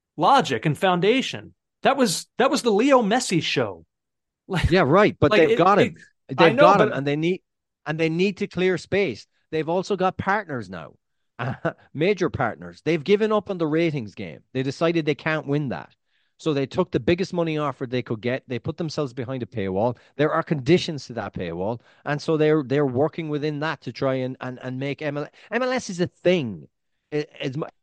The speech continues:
Speaker 2: it's a, it's a business. It's, it, in, in the truest, uh, Americanized sense, and it's protecting its interests. And it is not in its interest to have its players play in this competition, its top players play in this competition.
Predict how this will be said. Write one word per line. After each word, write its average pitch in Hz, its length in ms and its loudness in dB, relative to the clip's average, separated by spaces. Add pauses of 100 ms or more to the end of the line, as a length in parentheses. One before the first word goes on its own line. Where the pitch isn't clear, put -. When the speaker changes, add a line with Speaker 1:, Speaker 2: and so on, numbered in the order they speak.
(360)
Speaker 2:
it's 147 200 -4
a, 143 140 -6
it's 139 140 -6
a 131 40 -4
business. 135 460 -2
It's, - 200 -16
it, - 100 -12 (360)
in, 156 200 -6
in 151 220 -8
the 151 100 -6
truest, 214 640 -4 (500)
uh, 139 140 -10 (180)
Americanized 156 760 -2
sense, 143 400 -4 (380)
and 160 100 -2
it's 139 140 -6
protecting - 640 -4
its 156 200 -6
interests. - 640 -12 (320)
And 139 320 -4
it 156 120 -6
is 139 140 -4
not 226 300 2
in 165 120 0
its 139 180 -4
interest 123 420 -6
to 120 40 -8
have 165 240 -2
its 180 140 -6
players 120 320 -4
play 120 180 -4
in 113 100 -6
this 131 120 -10
competition, 160 640 -8
its 127 160 -10
top 240 300 0
players 90 300 -6
play 110 160 -6
in 98 80 -8
this 87 120 -16
competition. - 460 -14